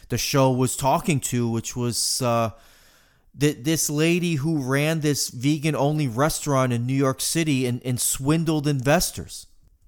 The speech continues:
And she swindled investors under the guise of being psychologically manipulated, and I'm not so sure about that.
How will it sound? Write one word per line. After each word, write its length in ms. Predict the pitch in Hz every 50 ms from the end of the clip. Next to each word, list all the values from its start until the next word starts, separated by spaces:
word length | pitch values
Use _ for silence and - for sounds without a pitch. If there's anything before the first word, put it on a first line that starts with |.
| - - -
And 100 | 127 127
she 140 | - 156 139
swindled 480 | - - - 170 190 190 196 190 170
investors 580 | 170 156 131 131 156 170 170 - - 170 147 131
under 240 | - 139 143 143 139
the 120 | 127 131
guise 480 | 107 - 135 135 139 147 156 151 127 139
of 180 | 127 104 -
being 320 | 147 147 143 143 139 135 123
psychologically 920 | - - - 143 143 - 139 131 131 131 139 143 139 143 - - 139 131 123
manipulated, 760 | 120 120 131 151 160 - 175 151 123 113 110 104 110 107
and 80 | 110 120
I'm 140 | 127 147 180
not 160 | 208 214 208
so 160 | - 220 214
sure 280 | 208 - - 226 240 247
about 300 | 214 165 127 107 - -
that. 320 | 104 95 85 80 - _